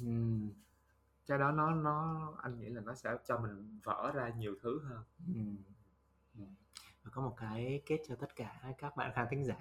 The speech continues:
Speaker 1: cố lắng hiện tại
Speaker 2: Ừm.
Speaker 1: nghe đến tận bây giờ, đó là, ờ, có rất nhiều những cái khó khăn
Speaker 2: Ừm.
Speaker 1: trong cái quá trình đó.
Speaker 2: Ừm.
Speaker 1: Nhưng mà bạn yên tâm đi, bạn không ở một mình đâu.
Speaker 2: Chính xác.
Speaker 1: Bạn không một mình trên con
Speaker 2: Chính
Speaker 1: đường
Speaker 2: xác.
Speaker 1: đó. Ừm.
Speaker 2: Ừm, nhưng mà để bạn không một mình thì hãy thành
Speaker 1: Ừm.
Speaker 2: thật với bản thân mình.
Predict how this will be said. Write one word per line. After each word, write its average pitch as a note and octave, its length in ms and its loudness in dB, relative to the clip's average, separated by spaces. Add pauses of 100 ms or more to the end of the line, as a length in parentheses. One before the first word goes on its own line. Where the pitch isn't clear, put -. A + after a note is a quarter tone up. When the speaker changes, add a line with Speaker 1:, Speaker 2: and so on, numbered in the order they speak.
Speaker 1:
cố G3+ 80 -2
lắng D3 300 0
hiện C#3 220 -2
tại B2 300 2
Speaker 2:
Ừm. A2 100 -2
Speaker 1:
nghe A#2+ 180 8
đến C#3 120 6
tận B2 160 0
bây A2 120 4
giờ, G2+ 300 2 (120)
đó A2 100 -6
là, G2+ 420 -6 (640)
ờ, F#2+ 360 -2 (220)
có E3+ 100 6
rất A3 120 8
nhiều D3 140 10
những A2 80 4
cái C3 100 2
khó D#3+ 120 4
khăn B2 340 -2 (220)
Speaker 2:
Ừm. A#2 260 -6
Speaker 1:
trong B2 140 4
cái B2+ 60 0
quá C#3+ 140 0
trình A2+ 180 -2
đó. G#2+ 420 -4
Speaker 2:
Ừm. A2+ 200 -4 (280)
Speaker 1:
Nhưng B2 220 2
mà G#2 280 2
bạn A2+ 140 2
yên A#2+ 180 0
tâm A2+ 200 0
đi, A2+ 200 -2
bạn A2+ 160 -10
không G#2+ 300 -6
ở G#2+ 60 -6
một G#2+ 180 0
mình G#2 220 0
đâu. G#2 140 -4 (260)
Speaker 2:
Chính C3+ 180 0
xác. C#3 160 2
Speaker 1:
Bạn C#3+ 120 2
không A#2+ 140 2
một G2+ 120 -2
mình G2 260 -4
trên G2 100 -10
con G2 100 -2
Speaker 2:
Chính - 20 0
Speaker 1:
đường A#2+ 120 0
Speaker 2:
xác. A#2+ 220 -2
Speaker 1:
đó. - 40 -6 (160)
Ừm. G#2+ 180 0 (160)
Speaker 2:
Ừm, G#2+ 220 -2
nhưng D#3+ 160 10
mà C#3 80 12
để A2+ 200 12
bạn A#2 200 10
không C3 140 4
một - 140 -2
mình A2+ 200 4
thì G#2 200 0
hãy C3+ 320 -6 (400)
thành A2+ 120 4
Speaker 1:
Ừm. - 60 0
Speaker 2:
thật G#2+ 180 6
với C3 100 6
bản G#2+ 180 6
thân A2+ 180 0
mình. F#2+ 100 -12